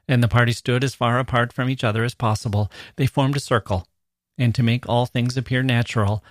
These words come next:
Hop Frog passed the residue of the chain in two diameters at right angles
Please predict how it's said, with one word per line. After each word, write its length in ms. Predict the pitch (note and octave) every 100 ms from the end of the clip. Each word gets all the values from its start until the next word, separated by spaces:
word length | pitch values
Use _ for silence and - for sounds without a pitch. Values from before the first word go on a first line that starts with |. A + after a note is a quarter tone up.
| _
Hop 240 | - D#3 -
Frog 400 | C3 A2+ A#2 -
passed 480 | A#2+ A2 A#2+ - B2+
the 100 | G#2+
residue 460 | A2 A#2 A#2 A2+
of 140 | A2+ B2+
the 60 |
chain 380 | A#2 B2+ A2 G#2+
in 200 | G#2 G2+
two 200 | - B2+
diameters 760 | B2+ B2+ A#2 G2+ F2+ F2 - -
at 180 | A2+ A2
right 300 | G#2 A2 A#2
angles 540 | B2+ G#2+ G2 F#2 -